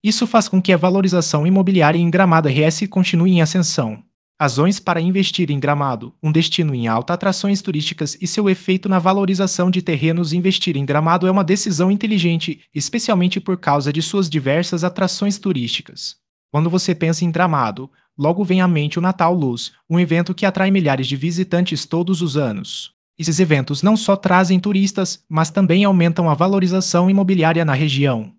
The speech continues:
Aqui estão algumas das atrações que impactam diretamente a valorização de terrenos. Atração: Natal Luz, efeito na valorização, atrai turistas e aumenta a demanda por imóveis.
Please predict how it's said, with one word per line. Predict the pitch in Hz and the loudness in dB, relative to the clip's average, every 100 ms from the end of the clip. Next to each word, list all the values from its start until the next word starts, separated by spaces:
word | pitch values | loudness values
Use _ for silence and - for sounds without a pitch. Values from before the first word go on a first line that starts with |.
| _ _ - | _ _ -8
Aqui | 147 196 | -2 0
estão | 208 185 180 | 0 2 2
algumas | 180 202 180 | 2 2 2
das | 185 175 | 2 0
atrações | 180 185 180 185 190 | 0 0 2 2 2
que | - 196 | 2 2
impactam | 185 185 - 175 | 2 0 0 0
diretamente | 175 185 196 160 160 165 | 2 0 2 2 2 0
a | |
valorização | 135 165 185 180 190 - 180 | 2 2 2 2 2 2 2
de | 190 | 2
terrenos. | 208 160 151 107 107 - _ | 2 2 2 -2 -8 -12 _
Atração: | 180 208 196 - 120 113 _ | 0 0 0 0 -4 -6 _
Natal | 160 156 175 | -2 2 2
Luz, | 180 165 185 - _ | 4 2 2 -4 _
efeito | 170 - 190 190 | -4 0 0 2
na | 175 | 2
valorização, | 147 175 185 180 185 - 131 110 - - | 4 2 2 2 0 0 -2 -4 -12 -4
atrai | 180 208 180 | -2 0 0
turistas | 185 190 185 185 190 | 0 0 0 0 0
e | 175 | 2
aumenta | 170 143 190 190 | 2 2 0 0
a | 185 | 0
demanda | 156 156 165 165 | 2 2 2 0
por | 196 | 2
imóveis. | 185 160 131 110 107 - - | 2 2 2 -2 -4 -12 -12